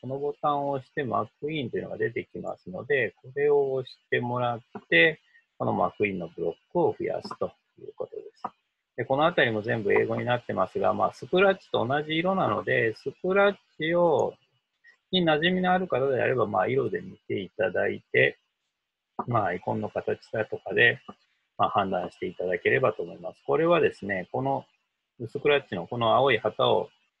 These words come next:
押すとプログラムが動くよというボタンで、それを置いた後は、マックイーンの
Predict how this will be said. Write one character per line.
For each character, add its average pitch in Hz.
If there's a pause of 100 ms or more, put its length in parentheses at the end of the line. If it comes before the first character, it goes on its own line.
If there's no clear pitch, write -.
押 127
す -
と -
プ 120
ロ 120
グ 117
ラ 104
ム 90
が 92
動 107
く -
よ 131
と 95
い 87
う 87 (340)
ボ 92
タ 92
ン 104
で、 143
そ 123
れ 131
を 131
置 127
い 127 (100)
た 131
後 127
は、 160 (720)
マ 101
ッ - (120)
ク 107
イ 95
ー -
ン 90
の 139